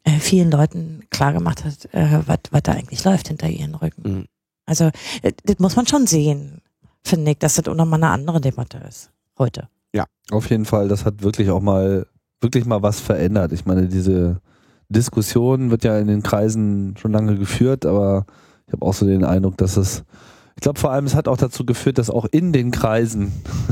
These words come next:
Speaker 3: <laughs> einige, ähm, wie soll ich sagen, Zweifler vielleicht oder etwas zurückhaltender, äh, Argumentierende, die sich auch immer so ein bisschen mit so einem optimistischen, kann ja, so schlimm wird's nicht sein,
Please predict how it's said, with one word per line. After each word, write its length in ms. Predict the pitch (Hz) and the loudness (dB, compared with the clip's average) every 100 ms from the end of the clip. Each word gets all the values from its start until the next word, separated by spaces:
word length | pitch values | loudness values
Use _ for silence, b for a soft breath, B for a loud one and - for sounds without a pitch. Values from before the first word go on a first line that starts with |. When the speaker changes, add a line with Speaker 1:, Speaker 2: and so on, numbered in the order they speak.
| - 95 | 0 0
Speaker 3:
<laughs> 600 | - - - - - - | -2 -12 -12 -12 -6 0
einige, 680 | 123 123 117 113 110 104 - | 2 2 2 2 2 0 0
ähm, 720 | 110 107 101 98 95 92 95 - _ _ _ _ _ _ _ _ | 2 4 2 0 0 -2 -6 -16 _ _ _ _ _ _ _ _
wie 60 | 101 | -2
soll 120 | 98 | -2
ich 60 | 95 | 0
sagen, 360 | 98 90 85 - | -2 -2 -6 -10
Zweifler 540 | - 107 120 - 120 | -2 0 0 0 0
vielleicht 560 | 113 117 107 110 110 - | 0 0 2 2 -2 -2
oder 280 | 92 95 92 | 0 0 0
etwas 260 | - 104 | -2 -4
zurückhaltender, 960 | - 113 151 - 123 117 113 110 110 107 | -2 -4 -2 -2 -2 0 2 2 2 0
äh, 240 | 104 104 98 | 0 0 0
Argumentierende, 800 | 110 110 107 110 117 107 104 101 | 0 2 0 0 0 2 0 2
die 140 | 104 | 0
sich 180 | 107 104 | 0 -2
auch 120 | 98 | 0
immer 180 | 107 117 | 0 2
so 80 | 107 | 0
ein 80 | |
bisschen 300 | 107 - 110 | -2 0 0
mit 100 | 98 | 0
so 80 | - | 0
einem 120 | 101 | -2
optimistischen, 920 | 76 - 110 117 - 107 107 101 101 - - | -2 -2 0 0 -2 -4 0 0 -2 -4 -2
kann 160 | 110 | 2
ja, 200 | 110 104 | 2 0
so 140 | 110 110 | 0 -2
schlimm 240 | - 117 | 0 0
wird's 160 | 120 - | 0 -2
nicht 320 | 113 113 110 | 0 0 2
sein, 340 | 107 113 143 | 0 2 0